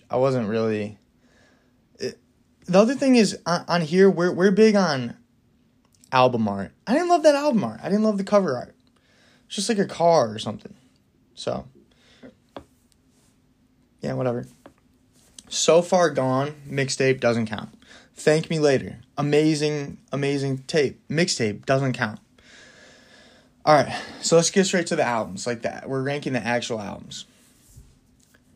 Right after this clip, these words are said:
Scorpion, I broke Scorpion up into side B. Scorpion side B is at the bottom for me. Not great. Couple good songs.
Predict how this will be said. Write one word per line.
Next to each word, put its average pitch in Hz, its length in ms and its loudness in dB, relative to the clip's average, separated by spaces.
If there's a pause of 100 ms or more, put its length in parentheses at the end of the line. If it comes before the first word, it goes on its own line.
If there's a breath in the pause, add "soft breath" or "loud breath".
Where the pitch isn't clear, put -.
(400)
Scorpion, 185 1000 2 (1200)
I 127 80 -2
broke 151 180 0
Scorpion 120 420 -4
up 110 140 -4
into 107 140 -4
side 107 260 -4
B. - 140 -14
Scorpion 214 440 2
side 180 300 2
B 147 140 -2
is 135 140 -2
at 135 60 -6
the 135 60 -2
bottom 107 400 -2
for 117 140 -8
me. 117 300 -4 (1500)
Not 139 300 2
great. 117 460 -2 (400)
Couple 143 240 -2
good 131 240 -4
songs. 117 560 -4